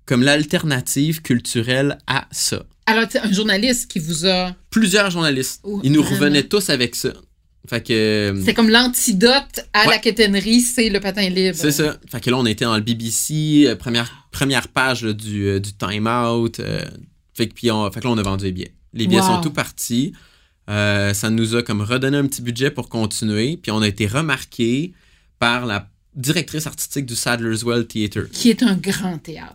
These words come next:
Speaker 1: Ouais.
Speaker 2: faut le dire.
Speaker 1: Qui est l'équivalent du N A C pour
Speaker 2: Oui,
Speaker 1: Londres,
Speaker 2: oui,
Speaker 1: mais
Speaker 2: oui, mais
Speaker 1: c'est,
Speaker 2: c'est,
Speaker 1: c'est
Speaker 2: c'est
Speaker 1: immense.
Speaker 2: mondialement reconnu.
Speaker 1: Ouais.
Speaker 2: Euh, ouais.
Speaker 1: Puis là, euh,
Speaker 2: Ils vous ont donné une résidence, c'est ça ?
Speaker 1: Ouais, au début, c'est une résidence. Fait que, ben, en, en fait, ce qui était bien, c'est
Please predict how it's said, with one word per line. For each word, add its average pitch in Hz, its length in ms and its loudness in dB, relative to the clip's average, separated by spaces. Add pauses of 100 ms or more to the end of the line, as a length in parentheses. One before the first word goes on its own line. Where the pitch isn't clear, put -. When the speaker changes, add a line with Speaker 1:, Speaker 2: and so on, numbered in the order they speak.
(100)
Speaker 1:
Ouais. - 100 0
Speaker 2:
faut 185 80 -4
le 175 60 -6
dire. 151 260 -14
Speaker 1:
Qui - 100 2
est - 20 6
l'équivalent 185 340 2
du 139 200 -2
N 131 180 0
A 123 100 4
C 147 240 0
pour 117 200 -8
Speaker 2:
Oui, 110 80 0
Speaker 1:
Londres, 120 440 2
Speaker 2:
oui, 113 60 0
Speaker 1:
mais 104 180 2
Speaker 2:
oui, - 260 -8
mais 156 140 -6
Speaker 1:
c'est, 151 180 0
Speaker 2:
c'est, 185 140 4
Speaker 1:
c'est - 0 - (140)
Speaker 2:
c'est 147 60 8
Speaker 1:
immense. 101 440 0
Speaker 2:
mondialement 208 640 4
reconnu. 165 640 -6
Speaker 1:
Ouais. 107 160 0
Speaker 2:
Euh, 135 500 -12
ouais. 147 140 -12 (140)
Speaker 1:
Puis 110 100 -6
là, 117 60 6
euh, 113 360 4 (200)
Speaker 2:
Ils 185 80 2
vous 190 80 4
ont 202 60 4
donné 208 200 2
une 202 100 0
résidence, 190 460 0 (100)
c'est - 220 -10
ça ? - 160 -6
Speaker 1:
Ouais, 151 160 4
au 131 80 -2
début, 135 220 0
c'est 175 100 -2
une 123 80 0
résidence. 123 800 -4
Fait 110 240 -6
que, 117 160 2
ben, 120 340 2 (480)
en, 123 100 -8
en 127 200 -4
fait, 214 140 -2
ce - 80 -8
qui 139 80 0
était 135 180 0
bien, 143 220 0
c'est 131 200 -6